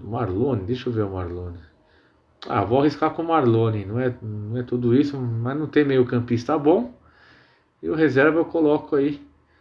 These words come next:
o Igor Henrique, que pontua em, em quatro, quatro anos, né? Que impressionante. Tá mal a coisa, tá feia a coisa.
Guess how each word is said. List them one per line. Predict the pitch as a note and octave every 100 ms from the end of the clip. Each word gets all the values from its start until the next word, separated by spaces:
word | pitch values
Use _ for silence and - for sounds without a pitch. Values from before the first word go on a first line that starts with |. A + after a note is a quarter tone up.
| _ _ _
o | -
Igor | D3 D3 D#3
Henrique, | D#3 D3 A2 B2+ B2+ - - _ _
que | _
pontua | - B2+ B2 C#3 D#3 C#3+ A#2
em, | A#2 A2+ G#2 G2 G#2
em | A2
quatro, | G#2 - E3 D#3
quatro | D3+ D#3 D3+ C#3
anos, | C#3 B2+ A#2
né? | A#2+
Que | A#2+
impressionante. | A#2+ A2 C#3+ C#3+ C#3 B2 A#2+ A#2+ - _ _ _ _ _ _ _ _ - - _ _
Tá | B2+ A#2+
mal | A2+ A2+
a |
coisa, | G#2 A2 G2
tá | G#2+ A#2+
feia | - G#2+
a |
coisa. | F#2+ F#2 D#2+